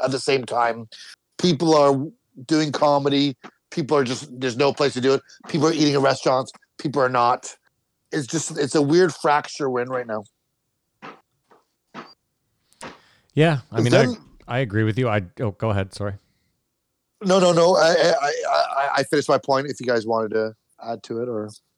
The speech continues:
Speaker 2: No, it's fine.
Speaker 1: And then there was, <laughs> there was a strange point where Jamar goes, "My stepdad died of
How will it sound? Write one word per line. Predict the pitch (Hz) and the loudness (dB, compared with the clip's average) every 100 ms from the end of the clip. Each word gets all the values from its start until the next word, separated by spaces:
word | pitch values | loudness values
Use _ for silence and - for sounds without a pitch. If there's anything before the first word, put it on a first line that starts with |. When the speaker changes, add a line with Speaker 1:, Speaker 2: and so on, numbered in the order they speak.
| - | -20
Speaker 2:
No, | 107 107 98 92 | -14 -8 -8 -8
it's | 117 - | -12 -12
fine. | 95 87 92 _ _ _ _ _ _ _ _ _ _ _ _ - - | -12 -12 -12 _ _ _ _ _ _ _ _ _ _ _ _ -6 -2
Speaker 1:
And | 147 | 2
then | 170 | 4
there | 240 247 | 4 2
was, | 208 196 180 160 - - 214 - 202 - - 160 | -2 -8 -4 -2 -2 0 -2 0 -4 -4 -16 -14
<laughs> | - | 0
there | 185 | 2
was | 190 | 2
a | 170 | 0
strange | - 208 240 175 | 0 2 2 -2
point | 208 214 190 - - - | 0 2 0 -8 -16 -4
where | 175 | -2
Jamar | 131 160 165 196 196 | -2 -2 2 2 2
goes, | 185 175 - _ _ | 2 0 -4 _ _
"My | 151 156 | -2 -2
stepdad | - - 196 208 214 185 151 - | -2 0 0 0 0 0 0 2
died | 151 156 | 4 4
of | 147 | 2